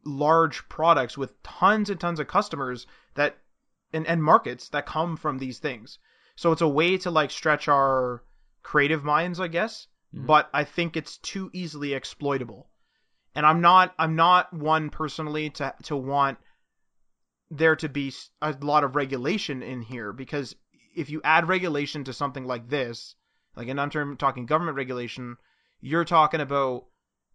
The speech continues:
Speaker 1: probably wait times of a year just to put up a posting.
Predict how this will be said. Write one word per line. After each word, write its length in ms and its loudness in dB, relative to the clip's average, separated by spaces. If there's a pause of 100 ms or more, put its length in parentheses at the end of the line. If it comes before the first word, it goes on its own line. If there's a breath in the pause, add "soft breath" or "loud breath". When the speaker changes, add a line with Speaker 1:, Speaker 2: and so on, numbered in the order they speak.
(220)
Speaker 1:
probably 480 -4
wait 240 -4
times 320 -2
of 80 -6
a 60 -4
year 340 -4
just 220 -12
to 60 -8
put 180 -6
up 120 -4
a 60 -8
posting. 720 -8